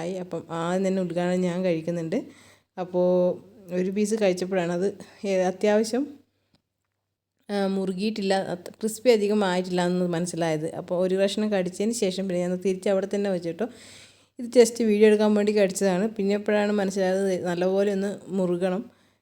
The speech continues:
just ഒന്ന് വെന്തിട്ടേ ഉള്ളൂ, നല്ല ക്രിസ്പി ആയിട്ട് കിടക്കണം. അതായത് ഒരു, എന്താ പറയണ്ടേ, നല്ലപോലെ മുറുകി ആയിട്ട് വേവിച്ചെടുക്കണം എന്ന് മനസ്സിലായി. അപ്പോൾ തന്നെ ഞാൻ തിരിച്ച് അവിടെ തന്നെ വെച്ചിട്ട് ആ ഒരു കടി കടിച്ചപ്പോൾ തന്നെ എനിക്കത് മനസ്സിലായി. അപ്പോൾ, ഏ, ഞാനാണ് ഇത്, ഏം,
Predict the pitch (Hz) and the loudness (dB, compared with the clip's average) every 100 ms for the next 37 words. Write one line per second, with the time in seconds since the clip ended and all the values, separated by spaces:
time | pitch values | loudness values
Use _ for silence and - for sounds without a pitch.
0 | _ 180 180 - 220 202 190 180 180 202 | _ -12 -8 -4 -2 0 -2 -2 0 2
1 | 180 170 185 170 175 190 180 - - 196 | 2 0 -2 -2 -2 -4 -6 -8 -6 -4
2 | 185 185 185 170 170 165 165 170 190 185 | -4 -4 -4 -4 -6 -4 -4 -2 -2 0
3 | 208 - 196 208 202 196 208 208 - - | -2 -2 0 2 2 2 0 -2 -8 -20
4 | _ 190 185 208 208 208 208 196 185 180 | _ -10 -4 0 0 0 0 -2 -4 -4
5 | 208 220 - - _ _ _ - 180 196 | -6 -6 -10 -20 _ _ _ -8 -2 -2
6 | 202 202 190 190 190 202 185 190 196 214 | -2 0 0 0 0 0 0 0 2 2
7 | 196 180 - 185 170 180 - 190 - 240 | 2 0 -2 0 0 0 -4 -8 -6 -4
8 | 233 196 196 185 185 185 185 196 175 175 | -2 -2 -2 -4 -4 -6 -4 0 0 0
9 | 175 175 165 170 175 196 202 226 226 196 | -2 -2 -4 -4 0 2 2 2 2 4
10 | 196 185 185 185 175 170 170 165 160 160 | 2 0 -4 -4 -4 -2 -4 -4 -4 -6
11 | 160 156 208 - _ _ _ _ - 180 | -4 -4 -4 -8 _ _ _ _ -16 -12
12 | 185 220 262 - _ _ _ 175 175 175 | -6 -6 -8 -18 _ _ _ -4 -2 0
13 | 190 190 208 202 214 214 208 214 190 170 | 0 0 0 0 2 2 4 4 2 0
14 | 190 190 | 0 0